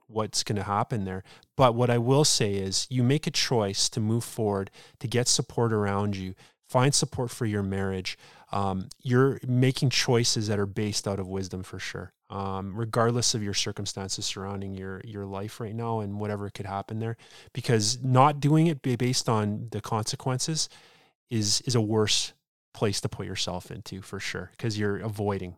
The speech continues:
you're avoiding something that needs to be dealt with. Um, it's a festering wound in your life and in your marriage. You gotta deal with it. Let God deal with it. Um, otherwise, you know, it'll, it'll be worse. So the way that you try to save yourself often by not dealing with something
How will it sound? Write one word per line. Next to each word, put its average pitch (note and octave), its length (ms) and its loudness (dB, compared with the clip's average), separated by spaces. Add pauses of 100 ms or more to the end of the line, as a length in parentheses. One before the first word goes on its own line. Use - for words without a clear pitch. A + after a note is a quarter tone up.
you're G#2+ 140 -4
avoiding G#2 400 0
something G#2 380 -2
that F#2+ 100 -6
needs G2 240 -8
to G#2+ 80 -8
be F#2+ 120 -10
dealt F#2 260 -8
with. F#2+ 220 -12 (440)
Um, F#2 260 -6
it's G#2 220 -2
a A2 40 -6
festering A2+ 560 0
wound G#2 220 0
in G2 80 -4
your F#2 120 -4
life G2+ 380 2
and G2+ 80 -4
in G2 120 -4
your F#2 100 -4
marriage. G2 360 -4
You G#2 40 -12
gotta G#2+ 240 -2
deal G2+ 260 -6
with G2+ 160 -6
it. A2 120 -6
Let G#2 180 -8
God G2 240 -6
deal G2+ 180 -6
with G2 220 -6
it. G#2+ 140 -10 (360)
Um, G2+ 220 -4
otherwise, G2+ 580 0
you G#2 80 -2
know, F#2+ 240 -4
it'll, G#2+ 300 -6 (100)
it'll A#2+ 140 0
be A#2+ 100 2
worse. G2 300 0
So G2+ 400 -2
the A2 80 -4
way C3+ 200 6
that D3+ 80 4
you C3+ 100 2
try - 160 2
to A2+ 80 0
save C#3+ 280 4
yourself E3 440 2
often E3 400 4 (320)
by A#2 80 0
not A#2 180 2
dealing B2 220 4
with C#3+ 100 4
something D#3 380 2